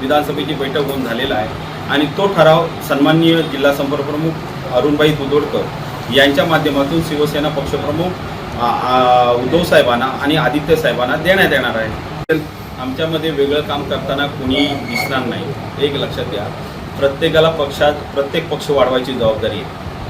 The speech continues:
माझ्याकडे शिवसेना पक्ष, उद्धव बाळासाहेब ठाकरे हा पक्ष वाढवण्याची जबाबदारी आहे. बाळू परब असतील,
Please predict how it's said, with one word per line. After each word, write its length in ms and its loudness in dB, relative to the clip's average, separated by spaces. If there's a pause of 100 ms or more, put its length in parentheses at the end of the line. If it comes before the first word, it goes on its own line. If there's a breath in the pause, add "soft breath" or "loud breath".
(160)
माझ्याकडे 500 4
शिवसेना 540 2
पक्ष, 320 -4
उद्धव 500 2
बाळासाहेब 460 2
ठाकरे 280 0
हा 300 -4
पक्ष 240 -4
वाढवण्याची 520 -2
जबाबदारी 440 -2
आहे. 100 0
बाळू 260 0
परब 280 0
असतील, 280 -4